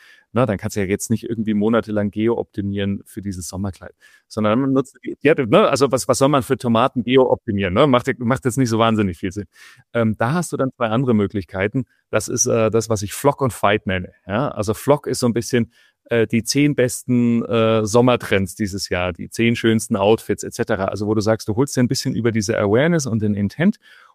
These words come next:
holst du dir die Leute und bereitest darüber so ein bisschen auf und dann kannst du quasi dein Portfolio da anbieten.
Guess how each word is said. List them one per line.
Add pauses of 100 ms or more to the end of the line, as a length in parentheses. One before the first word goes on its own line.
(120)
holst
du
dir
die
Leute
und
bereitest
darüber
so
ein
bisschen
auf
und
dann
kannst
du
quasi
dein
Portfolio
da
anbieten.